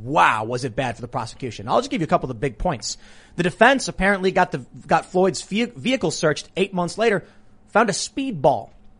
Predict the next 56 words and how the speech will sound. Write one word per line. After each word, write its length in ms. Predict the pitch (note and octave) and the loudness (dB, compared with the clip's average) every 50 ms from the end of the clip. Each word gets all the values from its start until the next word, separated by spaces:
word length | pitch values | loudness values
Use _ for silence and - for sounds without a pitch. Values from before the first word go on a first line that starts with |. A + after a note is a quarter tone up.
| - - - | -20 -12 -8
with 120 | D#3 D3 | -6 -4
his 120 | E3 D3 | -4 -6
D 180 | C3+ G3 G3 G3+ | -4 -4 -2 -2
N 80 | G3 G#3 | 0 0
A 120 | A3 G3 | 0 0
on 120 | C3+ A#2+ | -2 -2
it. 40 | A2 | -4
This 120 | - E3 D#3 | -6 -4 -2
is, 40 | |
like, 120 | F3 F3 D3+ | -2 -2 -2
the 40 | D#3+ | -2
big 180 | C3 F#3+ F3+ | -2 -2 -2
story 220 | - - G3+ F#3+ F#3+ | 0 0 -2 -2 -2
that's 140 | E3+ - | -2 -4
breaking 280 | - F3 F3+ F3+ G3+ F3 | -2 -2 -2 -2 -2 -2
right 200 | D3+ C3+ C3 A#2 | -2 -2 -2 -2
now. 200 | B2+ B2+ B2 B2+ | -4 -4 -4 -4
I 80 | C3 C#3 | -4 -4
mean, 280 | C#3 C#3 C#3 B2+ A#2+ | -2 -2 -2 -4 -4
boom, 320 | G#2+ G#2 C#3 G3 G3 D#3 C3 | -4 -2 0 2 2 2 2
right 200 | C#3+ E3+ F3 - | 0 -2 0 0
there, 160 | F3+ F#3+ F#3 | 0 0 2
you've 160 | D3+ C#3 A#2+ | 0 0 0
got 280 | - C#3 C#3 C3 - - - - - | 2 2 2 2 0 -6 -18 -20 -12
causation 540 | - - D3+ C#3+ C3+ D#3+ F3+ E3+ - D3 C3 | -2 0 2 2 2 2 0 0 -2 -4 -6
changes. 480 | - - E3 F#3+ F3+ C3+ B2 B2 - - - - | -4 -4 -4 -4 -4 -6 -6 -8 -10 -14 -16 -10
Who 200 | - - F#3+ G#3 | -6 -2 -2 0
actually 640 | F3+ F3 D#3+ D#3 - F3+ E3+ E3 E3 D3+ C#3+ C#3 - - - - - | 0 -2 -2 -2 0 0 2 2 2 2 0 -2 -4 -10 -18 -8 -4
was 140 | D#3 D#3 D3+ | -2 -2 0
responsible 440 | C#3+ - - D3 D3 C#3+ - D3 | 0 0 2 2 2 2 0 -2
for 80 | C3+ C3+ | -2 0
the 40 | C3+ | 0
death 140 | C#3+ C3+ C#3+ | 0 0 -2
of 60 | B2 | 0
George 260 | A#2+ C#3+ C3+ B2+ - | 0 0 0 0 0
Floyd? 220 | - F3 F#3 F3 | 0 2 2 2
Was 120 | C3 C3 C3 | 2 0 -2
it 60 | B2 | -4
Maurice 340 | B2+ C3 C3+ D3 D#3+ D3 B2 | -2 0 2 2 2 0 -2
Lester 300 | C3+ C#3+ C3+ - C#3+ B2+ | -4 -4 -4 -4 -6 -4
Hall, 180 | A2+ C3 D3+ | -2 0 0
his 140 | D#3+ C#3+ - | 0 0 -2
friend 320 | - - - C#3 D#3 F3 D#3 | -6 -6 -6 -4 -4 -4 -4
who 80 | C#3+ | -4
was 120 | A#2+ A2+ G2+ | -4 -6 -6
dealing? 360 | G#2+ C#3 F3 A3 C4+ C#4+ D4 - - - - _ _ _ _ _ _ | -6 -4 0 0 0 0 -2 -6 -14 -20 -20 _ _ _ _ _ _
Or 100 | - D3 | 4 4
was 100 | D#3 D3+ | 4 4
it 80 | D3+ C#3 | 4 2
Derek 220 | D#3+ D3+ C#3+ C3+ | 2 2 2 2
Chauvin? 300 | - - A3+ A#3+ F3+ C#3+ | 4 4 4 4 4 4
Well, 100 | C3+ C#3+ | 2 0
I'll 40 | D3 | 2
tell 140 | - E3 D3 | 2 0 0
you 100 | D3+ D#3 | 0 0
this. 320 | G#3+ A3+ D#3+ - - - | -2 -4 -4 -4 -10 -16